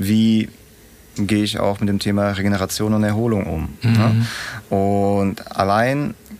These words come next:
Speaker 1: kleine Veränderungen, kleine Anpassungen bei diesen Themen können in der Summe dann wirklich, ja, Wunder bewirken.
Speaker 2: Ja.
Speaker 1: Ja? Ohne, dass wir uns irgendwie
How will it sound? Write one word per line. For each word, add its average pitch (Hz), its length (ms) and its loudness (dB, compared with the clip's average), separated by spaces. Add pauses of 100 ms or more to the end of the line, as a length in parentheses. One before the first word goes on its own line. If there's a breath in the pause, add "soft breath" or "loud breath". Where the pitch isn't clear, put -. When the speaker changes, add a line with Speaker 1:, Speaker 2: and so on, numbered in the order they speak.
Speaker 1:
kleine 113 340 0
Veränderungen, 117 600 0
kleine 113 340 0
Anpassungen 113 800 -2 (320)
bei 101 120 -4
diesen 113 300 0
Themen 107 500 0 (440)
können 110 220 0
in 98 80 0
der 101 100 0
Summe 147 400 0 (720)
dann 101 640 0
wirklich, 98 380 -4 (420)
ja, 85 240 -2
Wunder 90 220 0
bewirken. 80 440 -4 (120)
Speaker 2:
Ja. 135 240 -2 (120)
Speaker 1:
Ja? 101 200 -2 (340 loud breath)
Ohne, 123 460 0 (500 loud breath)
dass 101 240 -2
wir 104 360 0
uns 95 280 -2
irgendwie 92 640 -2